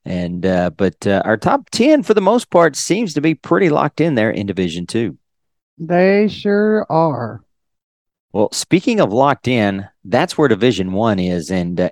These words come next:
Speaker 1: everybody in the top ten winners this week. We'll start with May. They're at w-, number one now. Them and Abbott, it, one two, two one. I don't know that it really matters at this point in the season. Both of them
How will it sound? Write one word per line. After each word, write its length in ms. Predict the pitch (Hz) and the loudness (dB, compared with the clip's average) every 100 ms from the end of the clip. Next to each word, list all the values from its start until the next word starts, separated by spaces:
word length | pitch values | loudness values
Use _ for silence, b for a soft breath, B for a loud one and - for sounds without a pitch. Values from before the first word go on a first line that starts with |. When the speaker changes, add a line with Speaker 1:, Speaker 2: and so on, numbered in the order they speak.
| _ | _
Speaker 1:
everybody 540 | 151 165 180 156 151 147 | 2 4 4 4 4 2
in 80 | 120 | 2
the 80 | |
top 300 | 107 127 123 | 0 0 0
ten 360 | - 127 113 85 | 0 -2 -2 -2
winners 400 | 92 139 127 110 | 0 2 0 0
this 260 | 120 113 113 | -2 -2 2
week. 320 | 123 123 - | 2 2 0
We'll 100 | 123 | -2
start 360 | - 127 135 | 2 2 4
with 180 | 160 156 | 2 0
May. 420 | 120 131 131 135 b b b - | 2 4 4 2 b b b -8
They're 300 | 87 160 226 | 2 6 6
at 40 | |
w-, 220 | 156 131 | 4 0
number 240 | 143 156 139 | 0 2 2
one 300 | 127 131 117 | 4 2 2
now. 220 | 113 117 | 0 2
Them 200 | 113 160 | 2 0
and 80 | 131 | 0
Abbott, 440 | 123 120 110 - | 0 0 0 -2
it, 160 | 113 - _ _ _ - | -4 -8 _ _ _ -2
one 260 | 139 185 | 2 2
two, 280 | - 165 156 | 0 0 0
two 280 | - 196 190 | -2 -4 -2
one. 240 | 139 131 | 2 2
I 120 | 117 131 | 4 4
don't 180 | 208 | 4
know 140 | 156 147 | 4 4
that 120 | 127 | 4
it 40 | |
really 280 | 107 135 110 | 2 0 -2
matters 400 | 95 104 120 107 | -2 -2 -2 -2
at 100 | 98 | -2
this 140 | 123 117 | -2 -4
point 320 | - 127 87 | -2 -2 0
in 140 | 110 | -2
the 80 | 92 | -2
season. 400 | - 117 107 110 | 0 0 2 2
Both 220 | 131 143 | 2 2
of 60 | - | 0
them 160 | 139 | -4